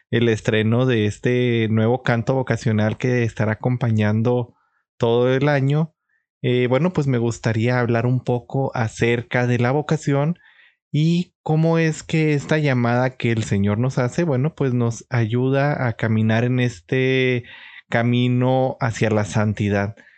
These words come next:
Y bueno, para empezar, eh, primero me gustaría hablar un poco acerca de qué es la opción fundamental. Esto yo recuerdo que en el preseminario al que yo asistí,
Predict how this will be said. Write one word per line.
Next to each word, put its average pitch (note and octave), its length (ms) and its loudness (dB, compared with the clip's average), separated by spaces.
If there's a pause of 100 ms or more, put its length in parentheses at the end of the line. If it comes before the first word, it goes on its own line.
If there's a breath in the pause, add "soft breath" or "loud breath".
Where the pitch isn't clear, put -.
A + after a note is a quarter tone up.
(540 soft breath)
Y C#3+ 60 0
bueno, E3 180 0
para D#3+ 240 2
empezar, C#3+ 720 0
eh, D3 300 0
primero C3 260 0
me D3+ 100 0
gustaría B2+ 600 0
hablar B2 280 0
un C#3 140 -2
poco D3+ 480 -4
acerca C#3 720 -2
de C#3 360 -2
qué D3+ 400 -2
es D3 320 -2
la B2+ 400 0
opción B2+ 600 0
fundamental. A2+ 800 0 (720 loud breath)
Esto A2+ 320 -2
yo B2 160 2
recuerdo B2 520 -2
que A#2+ 440 -2
en A2+ 100 2
el G#2+ 140 0
preseminario A#2 1300 0
al G#2+ 420 -2
que G#2 240 -4
yo A2+ 100 0
asistí, D3 600 -2